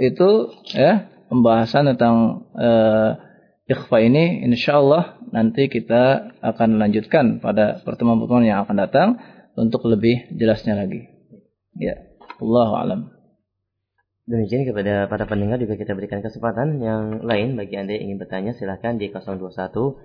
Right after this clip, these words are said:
Speaker 2: delapan dua tiga enam lima empat tiga. Dan pertanyaan pesan singkat Anda bisa tanyakan di kosong dua satu tujuh kosong tujuh tiga enam lima empat tiga. Sebelum kita angkat dari telepon, ada beberapa pertanyaan dari pesan singkat yang sudah masuk, Ustaz, ya.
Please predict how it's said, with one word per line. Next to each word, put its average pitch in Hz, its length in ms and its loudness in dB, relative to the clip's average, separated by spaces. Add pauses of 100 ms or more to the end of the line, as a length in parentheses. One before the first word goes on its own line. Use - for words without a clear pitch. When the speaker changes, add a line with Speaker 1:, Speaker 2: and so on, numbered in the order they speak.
(340)
Speaker 2:
delapan 104 320 -2
dua 101 160 -4
tiga 117 320 -2
enam 110 160 -2
lima 101 240 -4
empat 98 240 -6
tiga. 92 320 -6
Dan 95 240 -8
pertanyaan 95 320 -8
pesan 95 240 -8
singkat 98 240 -8
Anda 104 240 -6
bisa 95 160 -4
tanyakan 95 400 -4
di 104 80 -8
kosong 95 640 -8 (500)
dua 98 460 0
satu 113 480 -4 (240)
tujuh 101 240 -2
kosong 101 320 -2
tujuh 98 240 -6
tiga 98 240 -4
enam 98 240 -2
lima 92 320 -6
empat 90 240 -8
tiga. 90 240 -6 (880)
Sebelum 107 240 -6
kita 104 260 -8 (460)
angkat 104 160 -6
dari 98 320 -6
telepon, 113 400 -4
ada 98 480 -6
beberapa 95 320 -10
pertanyaan 101 320 -8
dari - 80 -10
pesan 101 320 -16
singkat 107 240 -12
yang 104 160 -10
sudah 101 240 -8
masuk, 101 320 -10
Ustaz, 92 80 -14
ya. 131 140 -12